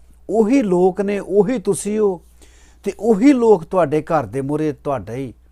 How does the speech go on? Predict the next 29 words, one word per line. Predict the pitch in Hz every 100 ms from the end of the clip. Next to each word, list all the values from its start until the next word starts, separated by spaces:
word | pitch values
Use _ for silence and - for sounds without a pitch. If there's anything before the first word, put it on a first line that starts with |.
| _ _ _ -
ਪੁਤਲਾ | 143 110 117
ਸਾੜਨ | 117 131 139 151
ਲੱਗੇ | 151 147 160
ਹੋਏ | 151 160
ਨੇ, | 170 156
ਗਾਲਾਂ | 101 107 98 120
ਕੱਢਣ | 151 151 190
ਲੱਗੇ | 180 151 156
ਹੋਏ | 139 156
ਨੇ, | 151 147 147
ਨਾਅਰੇਬਾਜ਼ੀ | 113 107 107 147 214 208 180 156 165
ਖਿਲਾਫ | - 147 143 131
ਕਰਨ | 147 147
ਲੱਗੇ | 143
ਹੋਏ | 143
ਨੇ। | 147 135 _ - - - -
ਕਾਹਦਾ | 165 220 247
ਕਰਕੇ? | 208 190 - 175 - _ _ _ _ 151
ਇੱਕ | 147 113 123
ਐਮ | 123 113
ਪੀ | - 175
ਬਣਨ | 208 233 233
ਕਰਕੇ? | 247 233 262 269 - _ _ _ _ _ 156
ਮੈਂ | 196
ਇਹ | 262
ਗੱਲਾਂ | 208 214 220
ਸਾਰੀਆਂ | 202 175 196 233
ਕੀਤੀਆਂ, | 190 165 190 202
ਦੋ | 135 147 170